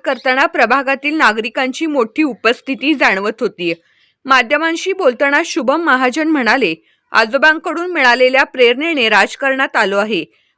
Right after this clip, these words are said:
प्रभागाचा रखडलेला विकास थांबवण्यासाठी वर्षानुवर्षे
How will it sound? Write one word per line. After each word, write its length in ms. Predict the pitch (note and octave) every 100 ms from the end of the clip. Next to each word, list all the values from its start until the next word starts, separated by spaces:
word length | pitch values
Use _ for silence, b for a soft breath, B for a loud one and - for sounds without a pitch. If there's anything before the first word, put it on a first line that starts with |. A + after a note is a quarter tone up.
| -
प्रभागाचा 680 | B3+ B3 D#4 C#4+ C#4 F4 D#4
रखडलेला 580 | B3 D4 B3+ C4 C4
विकास 380 | C#4 A#3+ - A#3 -
थांबवण्यासाठी 800 | C#4 A3 A3+ A#3+ C4 C4+ A3+ C#4+
वर्षानुवर्षे 1000 | C#4 A3+ G#3+ D4 C4 C#4 A3 - C4+ E3